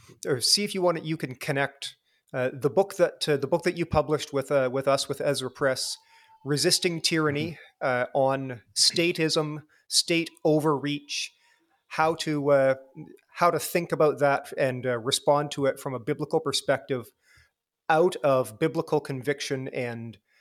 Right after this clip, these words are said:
Speaker 1: love of neighbor, love to God, all of the,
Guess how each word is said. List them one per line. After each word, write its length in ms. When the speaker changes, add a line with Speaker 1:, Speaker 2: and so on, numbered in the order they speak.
Speaker 1:
love 320
of 140
neighbor, 600
love 340
to 120
God, 500
all 200
of 80
the, 380